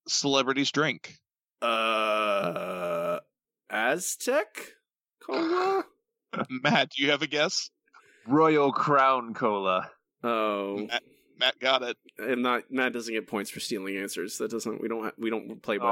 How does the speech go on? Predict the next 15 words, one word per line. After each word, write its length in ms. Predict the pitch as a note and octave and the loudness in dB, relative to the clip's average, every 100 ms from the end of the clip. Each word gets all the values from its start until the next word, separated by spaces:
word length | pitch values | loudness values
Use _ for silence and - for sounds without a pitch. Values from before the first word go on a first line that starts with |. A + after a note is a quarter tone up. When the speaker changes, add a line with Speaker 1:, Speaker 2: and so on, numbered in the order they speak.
| G#2+ | 4
Speaker 2:
those 100 | G2+ F#2+ | 4 2
Speaker 3:
Oh, 20 | |
Speaker 2:
rules. 240 | F2 F2+ G2+ | 2 4 2
Speaker 3:
okay. 1120 | - _ - - - - _ _ _ _ - - - - - - - - - - C#3 | 0 _ -18 -18 -20 -20 _ _ _ _ -14 -14 -14 -20 -20 -20 -20 -20 -20 -8 0
Speaker 1:
All 80 | |
right, 180 | C#3+ C3 | 2 2
Matt, 220 | B2+ B2+ B2+ | 0 -2 0
your 140 | F#3+ | -2
hard 340 | - G3+ A3 A3 _ | 0 0 0 -2 _
question. 520 | A#2+ - - G#2+ B2+ D3+ _ _ - _ _ _ _ - | -4 -2 -2 -2 -4 -12 _ _ -20 _ _ _ _ -12
What 300 | B2 C#4 - - | 0 0 0 2
five 300 | F3 F#3 C#3 | 4 4 2
vehicles 600 | C#3 D#3 - A#2 A2+ - | 0 0 0 -2 0 0
are 140 | B2+ | 0
shown 600 | B2+ - E3 B2+ A#2+ B2 | 0 2 2 2 2 -2